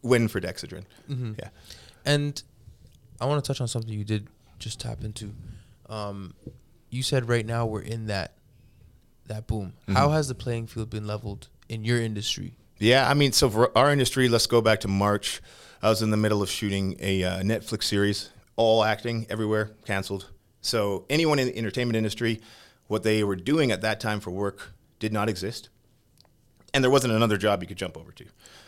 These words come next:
Speaker 1: So that means everybody isn't working,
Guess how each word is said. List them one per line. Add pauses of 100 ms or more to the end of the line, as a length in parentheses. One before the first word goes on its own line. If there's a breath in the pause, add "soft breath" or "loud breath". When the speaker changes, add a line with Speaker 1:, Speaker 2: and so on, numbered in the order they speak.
(340 loud breath)
Speaker 1:
So
that
means (360)
everybody (220)
isn't
working,